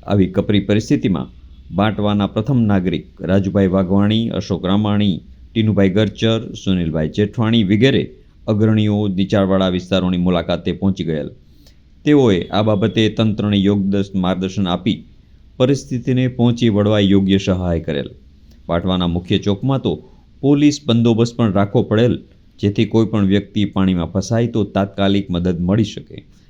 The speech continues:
આ માટે પોલીસ તંત્ર દ્વારા પણ ખૂબ સારી કામગીરી બજાવવામાં આવેલ. ખાસ કરીને કાપડ બજારમાં આ રીતે પાણી ભરાતા હોવાથી તંત્ર પાસેથી માંગ કરવામાં આવેલી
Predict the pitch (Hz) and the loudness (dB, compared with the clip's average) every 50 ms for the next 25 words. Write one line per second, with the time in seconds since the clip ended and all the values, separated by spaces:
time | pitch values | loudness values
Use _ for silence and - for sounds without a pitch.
0 | _ _ - - 135 143 135 123 135 127 - 151 151 151 143 - - 131 120 110 | _ _ -6 -2 0 0 0 0 -2 -4 0 2 4 4 2 2 0 -2 0 0
1 | - 120 113 101 104 104 101 110 110 - 113 110 110 107 107 - 120 98 - - | 0 -2 -2 0 2 2 2 2 0 -2 -2 -4 -4 -4 -2 -2 -4 -4 -4 -4
2 | - 107 101 104 107 101 - 104 101 101 95 87 92 98 101 95 90 87 80 92 | -2 0 0 2 0 -2 -2 0 0 0 0 2 2 2 2 2 0 0 0 0
3 | 85 82 82 85 80 73 73 73 - - - - - - - - - - _ _ | -2 -2 -2 -4 -4 -4 -4 -6 -8 -10 -14 -20 -20 -20 -20 -20 -20 -20 _ _
4 | - - 98 95 98 - - 101 107 147 147 107 - - - _ _ _ - - | -10 -4 -4 -4 -4 -2 -2 0 0 0 0 -2 -4 -8 -16 _ _ _ -20 -20
5 | - - 104 113 110 123 113 98 101 101 98 107 120 123 127 123 120 120 120 123 | -6 -2 -2 -2 0 0 0 0 0 2 2 2 2 2 2 0 0 -2 -2 -2
6 | 123 - - - 92 98 98 98 90 98 87 76 78 104 101 95 85 - 101 98 | -4 -6 -6 -4 -2 0 0 0 0 -2 -4 -4 -2 -2 -2 -2 -2 -2 -2 0
7 | 98 98 80 92 92 90 90 87 87 85 90 85 82 80 80 90 104 101 - 76 | 0 0 0 0 0 0 0 0 -2 -2 -2 -4 -2 -2 -2 -2 -2 -4 -6 -8
8 | - - - - - - - - - 107 117 117 98 123 117 - 110 104 104 107 | -8 -10 -18 -20 -20 -20 -20 -8 -2 0 0 0 2 0 0 0 0 -2 0 0
9 | 107 95 107 113 101 101 104 101 101 98 - 107 98 101 104 104 101 90 85 92 | -2 -2 0 0 0 2 2 2 2 0 0 0 0 2 2 2 2 0 2 0
10 | 117 113 90 67 | 0 0 0 -2